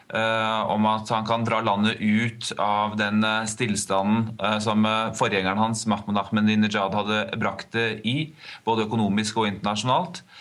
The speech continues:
Eh, han ble jo i stor grad valgt med unge stemmer og reformvillig mot de konservative kandidatene.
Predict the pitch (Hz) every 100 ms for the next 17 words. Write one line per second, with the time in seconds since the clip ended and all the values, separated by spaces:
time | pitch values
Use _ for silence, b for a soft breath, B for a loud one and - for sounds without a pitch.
0 | B B - 120 120 113 120 123 - 113
1 | 110 104 104 98 95 113 113 113 127 104
2 | 107 113 120 160 156 113 113 117 117 117
3 | 95 95 95 110 123 123 104 104 98 98
4 | 107 117 113 92 90 101 95 107 104 101
5 | 90 87 101 107